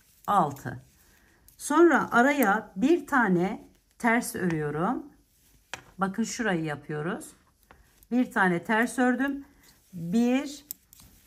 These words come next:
iki, üç tane düz ördüm. Sonra bir tane yine ters örüyorum.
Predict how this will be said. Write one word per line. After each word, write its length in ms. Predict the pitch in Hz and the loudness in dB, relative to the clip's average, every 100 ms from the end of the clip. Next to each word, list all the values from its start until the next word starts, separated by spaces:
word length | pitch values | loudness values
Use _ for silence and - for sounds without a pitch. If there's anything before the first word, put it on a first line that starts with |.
| _ _ | _ _
iki, 680 | 233 - - 247 247 269 - - _ _ _ - | -4 -4 -2 0 0 -2 -6 -18 _ _ _ -6
üç 260 | - 339 - | 0 0 0
tane 640 | 285 233 220 254 311 - _ - 196 | 2 4 4 0 -2 -8 _ -10 -2
düz 240 | 226 151 | 0 0
ördüm. 340 | 139 131 131 - - _ _ _ _ - | -6 -8 -14 -16 -18 _ _ _ _ -18
Sonra 640 | - 311 320 302 285 302 - | -4 4 4 4 0 0 -6
bir 400 | 196 220 339 339 | -6 2 2 4
tane 300 | 302 214 190 | 2 4 4
yine 360 | 190 214 226 220 | 2 0 -2 0
ters 380 | 233 233 233 | 2 2 0
örüyorum. 760 | 226 185 170 160 165 208 320 | 0 2 0 0 -2 -2 -4